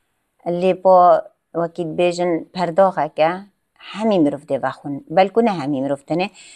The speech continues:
هر تشتاك خود تعالى خلقيات كر بيتن، مخلوق بيتن، خود تعالى بتنه دي مينيتن، و يه هاي و دي هر مينيتن، اما اف تشتي دي همي دي مريتن. رب العالمين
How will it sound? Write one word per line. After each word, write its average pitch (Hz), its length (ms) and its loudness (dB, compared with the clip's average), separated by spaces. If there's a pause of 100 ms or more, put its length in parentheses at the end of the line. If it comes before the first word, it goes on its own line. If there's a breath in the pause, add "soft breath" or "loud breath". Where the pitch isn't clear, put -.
(160 loud breath)
هر - 100 -4
تشتاك - 440 -4
خود 165 280 -4
تعالى 180 320 0
خلقيات 170 580 -4
كر 180 200 -6
بيتن، 156 400 -4 (160)
مخلوق 170 640 0
بيتن، 156 520 -4
خود 156 340 -4
تعالى 175 380 2
بتنه 170 360 -2
دي 156 160 -2
مينيتن، 160 520 -2 (440 soft breath)
و 165 120 2
يه 156 200 6
هاي 180 300 2
و 160 60 2
دي 156 140 -2
هر 180 240 0
مينيتن، 208 400 -6 (140)
اما 185 360 -2
اف 233 120 -4
تشتي - 340 -6
دي 214 240 -6 (340)
همي 196 440 -2 (500)
دي 156 560 2 (140)
مريتن. 165 500 -4 (760 soft breath)
رب 170 100 0
العالمين 196 640 0